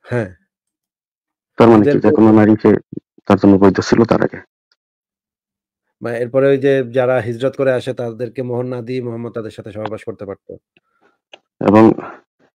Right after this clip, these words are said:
Speaker 2: আহ, ওই যে আয়েশার, আয়েশার হাদিসটা, যে, উম, কত বা-, এর আগের আয়াতে যেটা বলছে, পাঁচ হাজার একশো তেরো নম্বর হাদিস, ইয়ার, বুখারীর, সেখানে যে বলতেছে যে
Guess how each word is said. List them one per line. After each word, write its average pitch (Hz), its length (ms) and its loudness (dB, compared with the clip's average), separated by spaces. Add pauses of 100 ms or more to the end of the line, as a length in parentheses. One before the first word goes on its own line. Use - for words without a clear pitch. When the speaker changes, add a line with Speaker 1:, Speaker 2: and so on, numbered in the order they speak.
(340)
Speaker 2:
আহ, - 240 -2
ওই 92 120 4
যে - 120 0
আয়েশার, 98 360 2 (160)
আয়েশার 101 360 2
হাদিসটা, 101 580 2 (1000)
যে, - 340 -2
উম, 104 400 -6 (200)
কত - 240 -6
বা-, - 480 -2
এর - 260 0
আগের 92 280 4 (160)
আয়াতে - 340 0
যেটা - 320 -2
বলছে, - 320 -2
পাঁচ - 260 -2
হাজার 50 240 2 (440)
একশো - 220 -2
তেরো 98 200 2
নম্বর 90 300 2
হাদিস, - 420 -2 (440)
ইয়ার, 90 200 0
বুখারীর, 90 420 0 (1000)
সেখানে 87 300 4
যে 85 100 0
বলতেছে - 440 2
যে 90 180 2